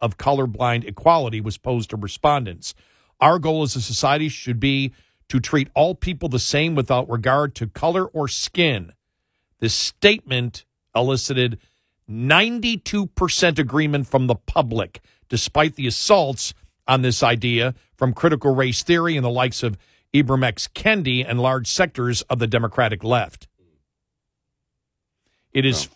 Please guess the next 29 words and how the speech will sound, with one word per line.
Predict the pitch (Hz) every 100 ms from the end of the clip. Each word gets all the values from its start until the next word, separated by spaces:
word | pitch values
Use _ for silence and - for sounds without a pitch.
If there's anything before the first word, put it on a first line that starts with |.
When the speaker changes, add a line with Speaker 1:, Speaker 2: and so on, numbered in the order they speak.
| -
Speaker 1:
fascinating. | 214 226 - 135 127 123 117 - _ _ _ _ _ _ -
In | 135
a |
fascinating | 123 165 160 160 143
related | 139 143 127 110
finding, | 180 185 151 127
the | 120
researchers | 139 131 131 - 117
found | 131 123
that | 107
most | 127 170 -
people | 139 123
who | 110
claim | 107 147 131 127 110 _ _ _ _ -
to | 135
have | 107
heard | 107 165 156
of | - 117
critical | - 170 143 135
race | 131 123 -
theory | 180 180 131
believe | 117 135 127 240 196 131 117 - _ _
critical | - 233 226 190 190
race | 175 175 -
theory | - 208 233 160 165
includes | 151 143 - 240 185 165 143 - _ _
this | 147 -
colorblind | - 170 180 180 147 165 175 -
perspective. | 175 - - 208 - 135 98